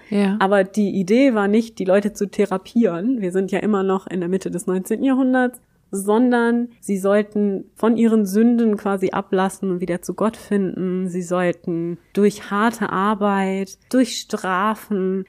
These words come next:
Speaker 2: durch Einzelhaft dazu gebracht werden, über ihr Leben nachzudenken und ihren Weg zu ändern.
Speaker 1: Hm.
Speaker 2: Also waren die Umstände natürlich innerhalb dieser Einrichtungen entsprechend schlimm.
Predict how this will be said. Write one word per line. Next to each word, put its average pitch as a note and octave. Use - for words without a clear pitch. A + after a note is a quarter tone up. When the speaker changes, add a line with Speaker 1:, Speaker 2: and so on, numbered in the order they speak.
Speaker 2:
durch A3+
Einzelhaft G#3+
dazu G3
gebracht G3
werden, F#3
über G#3
ihr G#3
Leben G#3+
nachzudenken F#3
und F3+
ihren F#3
Weg F#3+
zu -
ändern. -
Speaker 1:
Hm. F3+
Speaker 2:
Also G3+
waren G#3+
die G3+
Umstände A3
natürlich G3
innerhalb G3
dieser F#3+
Einrichtungen F#3
entsprechend F#3
schlimm. D#3